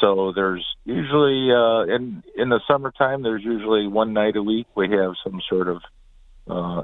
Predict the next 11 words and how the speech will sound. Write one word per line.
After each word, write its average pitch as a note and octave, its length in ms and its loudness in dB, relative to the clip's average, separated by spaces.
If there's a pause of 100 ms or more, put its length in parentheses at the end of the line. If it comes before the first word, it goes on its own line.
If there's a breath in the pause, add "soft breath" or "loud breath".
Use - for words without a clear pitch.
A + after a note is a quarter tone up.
entertainment G2+ 720 0
as F2+ 200 -2
well G2 300 2
to - 140 -12
go F#2+ 240 0
along F#2 420 -2
with, F2+ 240 -6
uh, F2+ 340 -4 (680)
uh, F2 440 -4 (380)
cider F#2+ 360 0
and F2+ 140 -10